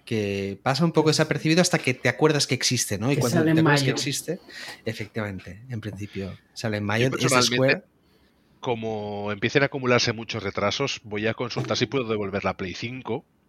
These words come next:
Speaker 3: Decir, "Oye, perdona, ¿la puedo devolver ya?". O me, o sea, porque esta Next Gen es una mentira, por tanto ya, ya está, ya no, es broma, ¿eh? Pero llega un momento en el cual te replanteas si realmente las empresas quieren dar el salto, no lo quieren dar,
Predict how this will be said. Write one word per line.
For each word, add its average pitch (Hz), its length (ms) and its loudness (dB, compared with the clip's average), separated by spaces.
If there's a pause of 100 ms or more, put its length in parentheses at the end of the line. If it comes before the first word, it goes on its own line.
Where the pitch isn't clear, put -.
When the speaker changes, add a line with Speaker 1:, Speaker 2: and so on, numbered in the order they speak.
Speaker 3:
Decir, 104 280 -8
"Oye, 120 200 0
perdona, 104 460 -6
¿la 101 120 4
puedo 110 260 -2
devolver 101 440 0
ya?". 120 480 10
O 107 140 0
me, 104 180 -6
o - 60 -12
sea, 110 140 -2
porque 104 240 -6
esta 101 440 4
Next 101 220 -8
Gen 107 180 -8
es 110 140 -2
una 101 160 -8
mentira, 120 460 2
por 104 120 -12
tanto 95 240 -10
ya, 98 440 -2
ya 92 80 -6
está, 135 280 2
ya 92 160 -8
no, 101 200 -12 (240)
es 110 120 -4
broma, 107 380 -2
¿eh? 143 60 0 (280)
Pero 90 160 -10
llega 85 140 -16
un 104 80 -12
momento 101 260 -16
en 101 60 -16
el 95 60 -10
cual 82 300 -12
te 107 180 -2
replanteas 92 720 -6
si 123 100 -2
realmente 101 400 -4
las 107 160 -2
empresas 98 400 -6
quieren 104 180 -2
dar 90 140 -6
el - 100 -10
salto, 107 380 -2
no 101 60 -10
lo 92 100 -12
quieren 92 300 -14
dar, 107 340 0